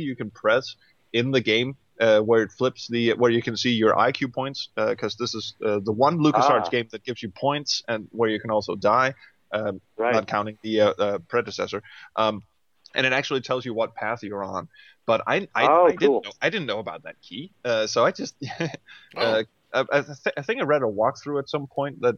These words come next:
Speaker 1: that said, "Okay, when you're in the office with Sophia,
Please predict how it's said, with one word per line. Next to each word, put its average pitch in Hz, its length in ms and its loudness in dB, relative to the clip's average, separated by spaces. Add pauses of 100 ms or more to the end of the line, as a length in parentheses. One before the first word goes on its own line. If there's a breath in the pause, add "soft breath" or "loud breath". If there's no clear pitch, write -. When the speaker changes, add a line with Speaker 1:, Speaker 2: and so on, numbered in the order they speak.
Speaker 1:
that 113 140 0
said, 110 320 0
"Okay, 120 280 2
when 135 320 0
you're 139 180 2
in 123 320 -4
the 117 140 -2
office 104 400 0
with 104 140 -2
Sophia, 101 580 -2